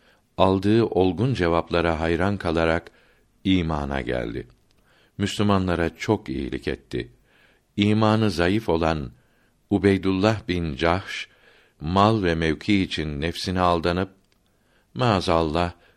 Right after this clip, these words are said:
mürted olmuş, dinini dünyaya değişmişti." Resulullah'ın sallallahu aleyhi ve sellem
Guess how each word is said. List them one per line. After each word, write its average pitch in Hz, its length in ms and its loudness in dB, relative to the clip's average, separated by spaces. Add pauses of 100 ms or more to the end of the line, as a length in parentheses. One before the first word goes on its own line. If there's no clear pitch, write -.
(120)
mürted 95 440 0
olmuş, 98 500 0 (420)
dinini 95 460 0
dünyaya 73 580 -2
değişmişti." - 760 -8 (960)
Resulullah'ın 113 960 0 (560)
sallallahu 85 760 0
aleyhi 76 400 -2
ve 73 100 -4
sellem 78 520 -4